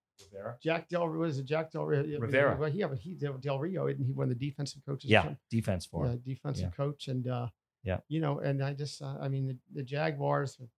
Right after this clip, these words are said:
Speaker 2: new coach, like you said, gotta go with Washington. Although, you know what, I don't care. I don't like the, I don't like the fact that they changed their name to the Redskins. I mean, I mean, from the Redskins to the Commanders, I'm old school.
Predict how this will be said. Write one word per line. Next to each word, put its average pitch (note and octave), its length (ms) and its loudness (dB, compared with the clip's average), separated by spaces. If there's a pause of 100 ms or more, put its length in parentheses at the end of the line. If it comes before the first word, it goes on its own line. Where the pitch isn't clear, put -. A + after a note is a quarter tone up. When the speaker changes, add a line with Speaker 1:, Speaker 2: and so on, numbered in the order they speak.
(100)
Speaker 2:
new C3 300 -2
coach, D3 340 -6
like C#3 220 -6
you C#3 60 -2
said, C#3 340 0 (340)
gotta G3+ 180 8
go E3+ 140 10
with D#3 140 8
Washington. D3+ 640 6 (260)
Although, F3 300 6
you E3+ 160 2
know F3 160 2
what, E3+ 160 6
I E3+ 60 6
don't D3+ 160 2
care. D#3 280 6
I D3 80 8
don't C#3+ 120 2
like C#3+ 180 -4
the, C#3+ 240 -10
I D3 120 4
don't D3+ 140 2
like D#3 200 4
the C3+ 80 -4
fact D#3 260 4
that D3+ 80 -6
they C#3+ 100 0
changed D3+ 320 0
their D3 80 -6
name D3 220 2
to C#3 60 0
the C3 100 0
Redskins. D#3+ 720 6
I C#3 60 2
mean, C3+ 160 0
I C#3+ 120 2
mean, C#3 220 2
from C#3 160 -6
the C#3 80 -2
Redskins D#3 460 2
to B2+ 80 -6
the - 60 -16
Commanders, E3 420 4
I'm C#3 100 2
old C#3+ 220 2
school. F#3+ 500 2